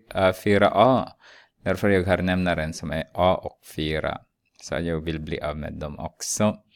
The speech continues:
Så att jag har positiv fyra A som jag har sagt där. Och vi har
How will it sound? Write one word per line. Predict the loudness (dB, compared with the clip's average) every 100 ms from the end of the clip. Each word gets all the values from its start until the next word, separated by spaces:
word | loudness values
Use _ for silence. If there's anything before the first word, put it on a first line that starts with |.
| -20 -20 -20 -20 _ _ _ _
Så | -6 6 8 8
att | 6 2 -2 _ _ _ _
jag | -4 -2 2
har | 4 6 4 -2 _
positiv | 0 0 0 0 0
fyra | 0 -2 0 0
A | 0 0
som | 0 0
jag | 2 2
har | 2
sagt | 0 -2 0
där. | 4 6 4 0 -18 _ _ -6
Och | -2
vi | 0
har | 2 2 2 -2